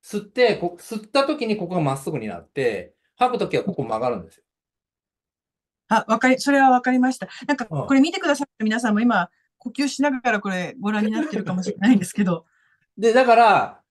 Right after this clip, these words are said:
Speaker 1: あの、例えば、めん、剣道でめんとかっていうときに、
Speaker 2: うん。
Speaker 1: めんとかって言って、だから、そう吸って、めんって言って前に出られるんですよね、これ。だから、結局、
Speaker 2: うん。
Speaker 1: あの、剣道の声出す、やたらと声出すのって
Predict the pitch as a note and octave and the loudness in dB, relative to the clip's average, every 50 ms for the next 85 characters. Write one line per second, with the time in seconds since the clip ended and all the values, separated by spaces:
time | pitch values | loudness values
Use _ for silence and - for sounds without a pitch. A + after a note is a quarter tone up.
0 | _ _ E3+ E3+ F3 F3 E3+ E3 D#3+ D#3+ D#3+ D#3 D#3 D#3 F#3+ F#3+ F#3+ C4+ A#3+ G3+ | _ _ 0 2 2 2 2 2 2 0 0 -2 -4 -6 -8 -6 -2 0 -2 0
1 | F#3 F3+ D#3 D#3+ F#3 G3+ A3 A3+ A3+ A3 G#3+ G3+ - E3 E3 D#3+ - - - A#3+ | 0 -2 -4 -4 -6 -8 -8 -8 -8 -8 -10 -12 -14 -16 -18 -20 -12 -4 -2 -2
2 | A3 F#3 D3 C#3+ D3 F#3 G3 G3 F#3+ F#3 C3 A#2 G#2 B2+ B2 B2+ C3 C3 B2+ B2+ | 0 0 -2 -2 0 0 0 0 -2 -2 -6 -8 -6 -6 -4 -2 -2 -4 -4 -6
3 | C3 C#3 B2+ A#2+ A2 B2 C3+ C3+ A#2 F#2+ E2+ - _ _ _ _ _ _ _ _ | -10 -12 -12 -10 -8 -6 -6 -6 -6 -8 -10 -16 _ _ _ _ _ _ _ _
4 | _ _ - G#3+ G#3+ D3+ F#3+ G#3+ G#3 G#3 G3 F#3 F#3 F3+ F3 D3+ - C#3 A#2 G2+ | _ _ -6 -4 -2 0 0 2 2 2 0 0 -2 -2 -4 -6 -10 -12 -14 -14
5 | - A#2+ A2 - A#2+ A2 G#2+ - - _ _ _ _ - C#3 C3 B2 G#2+ G2+ - | -14 -16 -14 -12 -12 -12 -12 -12 -16 _ _ _ _ -8 -6 -6 -4 -6 -8 -12
6 | _ _ _ _ _ _ _ _ _ _ F3 D#3+ D#3 D#3 - - F#3 F3+ F#3 _ | _ _ _ _ _ _ _ _ _ _ -6 -6 -6 -6 -8 -10 -12 -12 -10 _
7 | - G#3+ G#3 F#3 E3+ - - - _ _ _ _ _ _ _ _ _ _ _ _ | -4 -2 -2 0 -2 -4 -6 -10 _ _ _ _ _ _ _ _ _ _ _ _
8 | _ D3 C#3+ D#3+ F3+ G3 G3+ G#3 G#3 G3+ G3 F#3+ F3+ - C3+ - A2 B2 A#2 B2 | _ -12 -10 -6 -6 -4 -2 -2 -2 -4 -4 -6 -8 -10 -12 -14 -14 -12 -12 -10
9 | D3+ D3+ C#3+ B2+ A2+ B2+ B2 A#2+ B2 B2+ B2+ A#2+ G#2 F#2+ F#2 F2+ - G#2 G#2+ A2 | -8 -8 -8 -8 -6 -6 -6 -6 -6 -6 -6 -6 -8 -10 -14 -16 -16 -16 -16 -16
10 | A2 F#2 F#2 G#2 G#2 G#2 G#2+ F#2+ - _ _ _ _ _ _ _ _ _ _ - | -14 -14 -12 -12 -10 -10 -12 -12 -14 _ _ _ _ _ _ _ _ _ _ -4
11 | D#3+ D#3 G3 F#3+ F#3+ G3+ G3 F#3+ F#3+ F#3+ - - A3 A3 - _ _ - E3 E3 | -2 2 2 2 4 4 4 4 2 0 -4 -12 -12 -12 -12 _ _ -2 0 0
12 | E3 E3+ E3 D#3+ G#3+ - _ _ _ _ _ _ - D4+ D4 B3+ G#3 E3+ D3+ C#3+ | 2 2 2 0 -2 -4 _ _ _ _ _ _ 2 2 2 4 2 0 0 2
13 | B3 B3 G3+ F#3 E3 D#3 D#3+ C#3+ C#3+ D#3 A3 A3 G#3 A3 G#3 A#3 G3+ F3 D3 C3+ | 2 2 2 2 2 0 -2 -4 -6 -4 -4 -4 -4 -4 -4 -4 -4 -2 -4 -6
14 | C3+ C#3 A2 G2+ - - D3 C#3+ C3+ B2 G2+ - - | -8 -10 -14 -16 -14 -10 -8 -6 -4 -4 -6 -8 -12